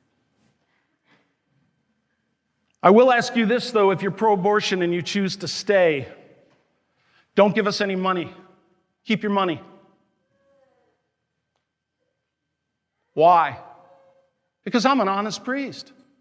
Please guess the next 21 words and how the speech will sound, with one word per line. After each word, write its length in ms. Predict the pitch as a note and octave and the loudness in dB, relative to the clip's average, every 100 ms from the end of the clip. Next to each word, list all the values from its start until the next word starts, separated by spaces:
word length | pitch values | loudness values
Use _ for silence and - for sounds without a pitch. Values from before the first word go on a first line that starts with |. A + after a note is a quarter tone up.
| _ _ _ _ _ _ _ | _ _ _ _ _ _ _
And 100 | A3+ A3+ | 2 4
I 80 | |
want 240 | C#4 D4 B3+ | 4 2 0
you 80 | B3 | 0
to 80 | |
have 240 | G#3+ A#3+ - | 0 -4 -6
some 680 | - - C#4 C#4 C4 G#3+ - - _ | -10 -6 -4 -4 -4 -6 -10 -20 _
smidgen 720 | - - B3+ B3+ G#3 A#3 F#3+ - - | -8 -2 0 0 -2 -6 -10 -14 -8
of 120 | G3+ | -2
integrity. 840 | G#3+ E3 A3 A3 G3+ - D#3 B2 - _ _ _ - | -2 -2 -4 -4 -4 -4 -10 -10 -16 _ _ _ 0
Why 180 | G#3 A#3+ | 4 4
in 80 | A#3+ | 4
the 80 | |
world 400 | A#3 B3+ F4+ F4 C#4+ | 4 4 4 2 0
would 140 | A3+ | 0
you 80 | B3+ | 0
give 220 | A#3 G3 | 0 -2
money 320 | A#3 C4 A3+ | 0 0 0
to 160 | G3+ A3 | -2 -2
an 80 | A3+ | 0
organization 960 | A3+ A3+ A3 D#3+ B3 A3 - F3 C3+ | -2 -2 -2 0 0 0 -4 -4 -6